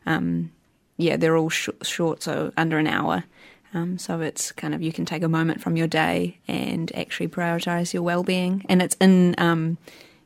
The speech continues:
it's on Custom House Quay, so it's an urban retreat. You know, you can kind of do it on your lunch break or, um, stop by and, um, yeah, we just really make it easy for you <laughs> 'cause it is easy.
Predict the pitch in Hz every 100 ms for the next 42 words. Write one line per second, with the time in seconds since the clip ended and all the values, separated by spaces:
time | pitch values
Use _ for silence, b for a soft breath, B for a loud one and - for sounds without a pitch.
0 | B 160 165 165 170 - 165 170 - 190
1 | 180 - - 180 - - _ _ - 165
2 | 175 170 _ - 170 170 165 170 175 170
3 | - 170 - - 180 175 170 175 170 170
4 | 175 170 170 165 165 165 165 165 - -
5 | - 180 165 170 - B B B - 165
6 | 160 - - - 160 165 165 160 - -
7 | 160 - 175 175 175 165 - _ B B
8 | B B - - 160 160 - 160 160 160
9 | - - 165 175 160 165 160 160 - 208
10 | 175 190 190 170 160 156 160 175